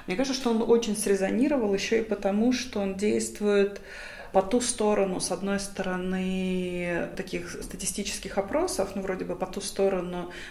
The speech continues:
заполнения ячеек, а с другой стороны, он действует, под, под, опять же, по иную сторону, чем готовые, готовые клише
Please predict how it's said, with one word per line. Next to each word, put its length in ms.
заполнения 640
ячеек, 720
а 100
с 40
другой 340
стороны, 400
он 140
действует, 560
под, 320
под, 260
опять 400
же, 100
по 140
иную 360
сторону, 600
чем 580
готовые, 1080
готовые 340
клише 600